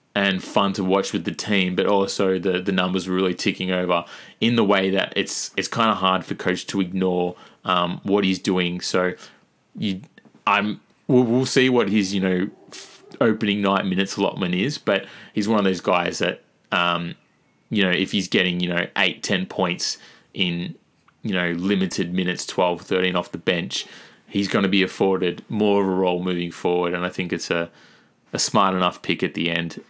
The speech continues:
and s-, completely risk-free given you get him with the third last pick of the draft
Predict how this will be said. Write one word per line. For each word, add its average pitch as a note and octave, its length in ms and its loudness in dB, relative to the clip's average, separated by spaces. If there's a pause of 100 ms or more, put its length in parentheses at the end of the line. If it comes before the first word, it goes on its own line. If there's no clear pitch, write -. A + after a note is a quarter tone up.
(140)
and E2+ 360 -2 (400)
s-, - 280 -10 (120)
completely G#2 440 2
risk-free F#2 600 0
given F2+ 300 0
you F2 100 -2
get F2 180 -2
him F2 100 -4
with E2+ 120 -10
the F#2 80 -6
third F2 260 -2
last E2+ 240 -2
pick - 160 -8
of F2 60 -2
the E2+ 60 -4
draft E2+ 540 -2